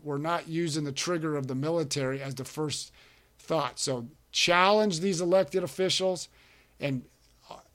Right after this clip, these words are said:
if anything, get out and vote because America needs help and we gotta re-, re-, um, rebuild up our country.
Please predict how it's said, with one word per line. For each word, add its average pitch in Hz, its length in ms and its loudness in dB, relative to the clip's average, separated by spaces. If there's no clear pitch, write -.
if 139 240 -8
anything, 170 640 4
get 160 280 4
out 185 260 8
and 160 100 -2
vote 139 460 -2
because 131 280 -6
America 170 680 0
needs 156 640 4
help 185 400 6
and 139 100 -2
we 131 80 0
gotta 165 260 4
re-, 160 380 2
re-, 160 380 2
um, 135 360 -4
rebuild 160 520 0
up 151 160 -2
our 143 180 0
country. 127 480 -6